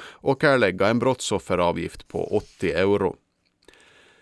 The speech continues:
Många anser att bankerna borde göra betydligt mer för att förebygga bedrägerier och i större utsträckning ersätta de kunder som blir drabbade.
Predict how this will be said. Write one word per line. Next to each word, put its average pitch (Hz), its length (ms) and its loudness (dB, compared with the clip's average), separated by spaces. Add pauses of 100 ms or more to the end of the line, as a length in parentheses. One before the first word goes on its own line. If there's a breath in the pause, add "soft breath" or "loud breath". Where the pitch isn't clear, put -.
(680 soft breath)
Många 147 380 4
anser 139 460 2
att 131 160 0
bankerna 127 580 2
borde 107 320 2
göra 95 320 4
betydligt 107 640 0
mer 113 280 2
för 87 300 -2
att 90 180 -2
förebygga 98 840 0
bedrägerier 110 840 2
och 107 220 2
i 123 80 0
större 131 360 2
utsträckning 107 800 -2
ersätta 120 540 -2
de 104 200 0
kunder 123 420 0
som 90 240 -6
blir 85 160 -2
drabbade. 95 520 0